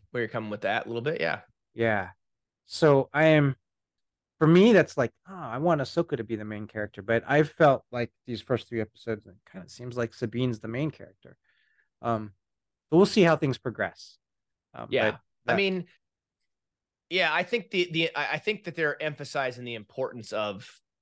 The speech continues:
Speaker 1: the, the, the relationship between Ahsoka and Sabine, 'cause clearly
Speaker 2: Mm-hmm.
Speaker 1: Sabine's gonna play an important role, right, in what they're doing. So I think building that relationship does make it appear as though Sabine is kind of a, the main character at, at some point. So I,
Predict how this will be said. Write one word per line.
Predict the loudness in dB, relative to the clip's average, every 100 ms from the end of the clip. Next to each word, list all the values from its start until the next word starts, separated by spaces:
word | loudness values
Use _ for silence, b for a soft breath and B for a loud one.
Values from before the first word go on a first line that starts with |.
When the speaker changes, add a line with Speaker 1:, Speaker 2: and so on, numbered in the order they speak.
| _
Speaker 1:
the, | -6 -6 -2
the, | -2 -2 -2
the | -6
relationship | -4 -4 -4 -8 -10 -12
between | -12 -10 -8
Ahsoka | -4 -4 -4
and | -8
Sabine, | -8 -10 -10
'cause | -12 -14
clearly | -4 0 0
Speaker 2:
Mm-hmm. | 0
Speaker 1:
Sabine's | -2 -2 -4
gonna | -8 -12 _ -12 -8
play | -4 -2
an |
important | -4 -6 -6 -6
role, | -6 -6 -8 -12 _ _ _ _ _ _
right, | -6 -4 -4
in | -4
what | -6 -4
they're | -6
doing. | -4 -4 -4 -8 -12 _ _
So | -6 0
I | 0
think | -2 -6 -4
building | -2 -2
that | -2 -4
relationship | -4 -4 -6 -10 -10 -4
does | -4 -4
make | -6 -6 -6
it | -8
appear | -10 -10 -6 -6 -6
as | -6
though | -6 -8
Sabine | -8 -10 -8 -8 -8
is | -10 -8
kind | -6 -6
of | -4
a, | -6 -6 -10 _ _ _ _ _ -14
the | -10
main | -6 -8 -8
character | -8 -8 -6 -6
at, | -6 -6
at | -8 -6
some | -10 -10
point. | -12 -10 -6
So |
I, | -6